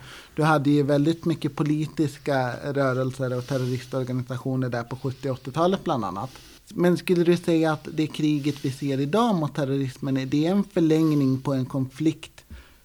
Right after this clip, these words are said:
som har funnits mellan, vad ska man säga, stater och extremistiska rörelser i, i alla tider? Eller skulle du särskilja det som har skett tidigare mot det vi ser nu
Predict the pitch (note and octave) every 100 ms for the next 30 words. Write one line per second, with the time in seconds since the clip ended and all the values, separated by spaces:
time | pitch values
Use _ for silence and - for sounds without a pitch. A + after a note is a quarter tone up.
0 | _ _ D3+ C#3 C#3 C3+ - C#3+ C#3 C#3
1 | C3+ C#3 - - C#3 C3+ C3+ C3 C3 C3
2 | C3 B2+ - D3 C3 B2 - C#3+ C3 -
3 | C3+ B2+ - C#3 C3 - C3+ C3+ C3 -
4 | C3+ - C3 C3 C3 B2+ C3 C3 B2+ C#3+
5 | B2 B2 B2 C#3+ C3+ C#3 - C#3 C3+ C3
6 | - D3+ C#3+ C#3+ A3 C#4+ C4+ - - -
7 | D#3 D3+ C#3 - C#3 C3+ C3+ - D#3 D3
8 | C#3+ - G#3+ F#3+ D3+ C#3 C3 C#3 B2+ C3
9 | - - C3+ C3+ E3+ C#3+ B2+ B2+ - B2+
10 | B2 C3+ C3+ G3 G3+